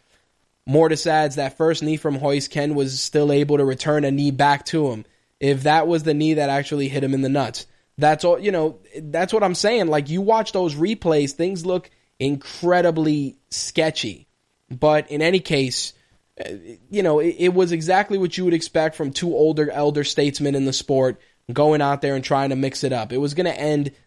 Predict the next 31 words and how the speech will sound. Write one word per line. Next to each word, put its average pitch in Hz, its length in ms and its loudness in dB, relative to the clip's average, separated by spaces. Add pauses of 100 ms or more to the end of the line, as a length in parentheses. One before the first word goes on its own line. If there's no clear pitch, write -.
very, 143 440 2
very 139 280 0
quickly. 117 460 -4
I, 147 260 -2
I 180 160 2
knew 208 280 2
that 165 140 4
it 156 80 4
wasn't 156 280 0
gonna 151 120 0
go 147 160 0
the 135 120 -2
distance 143 480 -2
only 139 180 0
because 127 480 -2
I 107 100 -10
just, 127 300 -8 (260)
I 143 120 2
just 151 180 0
didn't 143 200 0
see 147 240 0
it 123 80 -2
happening. 147 520 -4 (420)
Which 160 320 0
leads 208 380 -2
me 151 260 -2
to, 175 220 -2
of 160 120 -6
course, 160 480 0 (600)
Kimbo 165 640 2
and, 160 440 -4